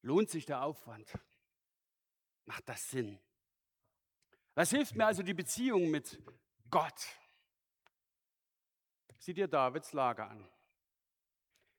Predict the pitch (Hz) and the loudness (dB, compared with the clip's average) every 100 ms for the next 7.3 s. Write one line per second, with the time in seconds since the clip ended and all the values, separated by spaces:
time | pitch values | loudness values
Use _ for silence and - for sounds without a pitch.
0 | _ _ _ _ _ _ - 127 - 143 | _ _ _ _ _ _ -10 -8 -4 -2
1 | 147 165 175 156 139 123 139 139 - 110 | 2 0 0 -4 -2 -2 -2 -6 -8 -12
2 | 98 _ _ _ _ _ _ _ _ _ | -12 _ _ _ _ _ _ _ _ _
3 | _ _ _ _ _ _ _ _ - 143 | _ _ _ _ _ _ _ _ -8 -8
4 | - 104 110 104 101 95 - _ _ _ | -8 -12 -12 -12 -12 -16 -20 _ _ _
5 | _ _ _ _ _ _ _ _ - 160 | _ _ _ _ _ _ _ _ 4 6
6 | 214 - 214 180 - 190 - 151 127 160 | 6 2 0 2 2 -2 -4 -6 0 4
7 | 220 269 | 4 0